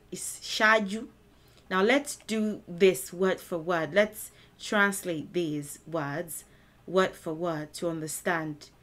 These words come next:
what they mean. Oba is a presider or ruler.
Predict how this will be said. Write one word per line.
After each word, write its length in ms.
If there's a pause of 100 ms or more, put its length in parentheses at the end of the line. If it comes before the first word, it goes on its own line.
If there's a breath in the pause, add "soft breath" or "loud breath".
(180)
what 260
they 140
mean. 440 (840 soft breath)
Oba 580
is 320
a 220
presider 920 (100)
or 160
ruler. 420